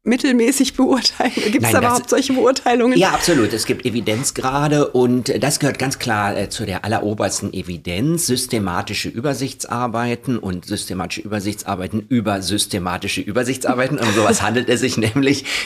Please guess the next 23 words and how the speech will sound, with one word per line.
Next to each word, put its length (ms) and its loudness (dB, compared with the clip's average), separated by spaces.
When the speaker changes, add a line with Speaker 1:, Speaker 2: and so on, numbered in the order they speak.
Speaker 2:
äh, 160 2
hat 240 -2
eine 160 -2
ganz 300 -4
hohe 400 2
Evidenz. 640 0
Zugleich 880 0
wird 400 -2
klar, 580 2
dass, 320 -2
äh, 220 -2
wenn 240 -2
es 340 -8
eine 220 -2
systematische 500 -6
Übersichtsarbeit 800 -4
ist, 180 -8
im 240 -6
Grunde 720 2
wir 120 2
das 200 -2
schon 320 -2
wussten, 560 0